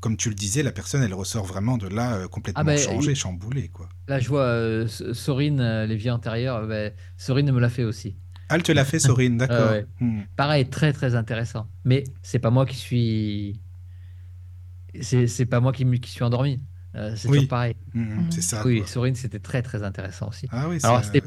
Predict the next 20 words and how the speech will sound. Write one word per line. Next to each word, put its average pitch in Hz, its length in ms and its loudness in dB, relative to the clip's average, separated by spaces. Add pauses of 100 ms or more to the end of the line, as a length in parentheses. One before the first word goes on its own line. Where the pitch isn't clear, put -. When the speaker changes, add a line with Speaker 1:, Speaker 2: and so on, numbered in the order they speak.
Speaker 2:
c'était 139 240 4
une 147 80 8
channeling 165 460 8
qu'elle 110 160 6
a 107 80 4
fait. 104 240 -2 (380)
Mais 123 120 4
elle, 143 160 6
elle 117 220 4
est 117 40 2
remontée 120 380 2
un 113 80 0
petit - 120 -10
peu 123 100 -4
dans 117 80 0
mes 110 100 -2
vies 107 100 -4
antérieures 107 440 -6
aussi. - 180 -8
Speaker 1:
D'accord. 143 560 -2